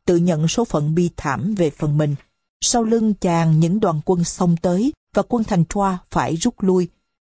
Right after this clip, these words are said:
Bước chân đầu tiên Asin đặt lên vùng đất lạ này vững chắc đến nỗi một mạch nước phun lên dưới gót chàng. Chàng chiến đấu cực kỳ dũng cảm. Đối phương phải lùi bước và kinh hoàng khi trông thấy thanh kiếm và bộ áo giáp lấp lánh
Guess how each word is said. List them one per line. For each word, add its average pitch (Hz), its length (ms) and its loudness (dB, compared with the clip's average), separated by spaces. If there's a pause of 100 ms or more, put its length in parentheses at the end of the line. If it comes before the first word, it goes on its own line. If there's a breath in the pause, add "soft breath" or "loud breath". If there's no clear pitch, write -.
Bước - 160 -2
chân 247 180 0
đầu 185 180 0
tiên 220 380 0
Asin 196 540 0 (160)
đặt 160 260 -2
lên 175 300 2
vùng 156 280 2
đất 208 220 -2
lạ 160 220 0
này 156 460 0
vững 165 200 0
chắc - 240 -6
đến 247 180 0
nỗi 185 300 0 (300 soft breath)
một 190 240 0
mạch 185 180 0
nước 254 320 2
phun 226 240 0
lên 214 340 2
dưới 202 260 2
gót 254 220 -2
chàng. 165 240 0 (540)
Chàng 180 180 0
chiến 233 280 -2
đấu 240 300 0
cực 180 220 -2
kỳ 160 240 2
dũng 156 220 0
cảm. 147 280 -4 (420)
Đối 226 120 2
phương 196 340 0
phải 170 160 -2
lùi 175 180 4
bước 202 360 -2
và 185 160 -2
kinh 220 240 0
hoàng 185 300 2 (240 loud breath)
khi 226 180 2
trông 208 220 -2
thấy 214 180 -2
thanh 202 200 0
kiếm 233 400 -2
và 175 100 0
bộ 156 160 0
áo 202 300 -2
giáp 214 260 -4
lấp 214 260 -2
lánh 190 240 0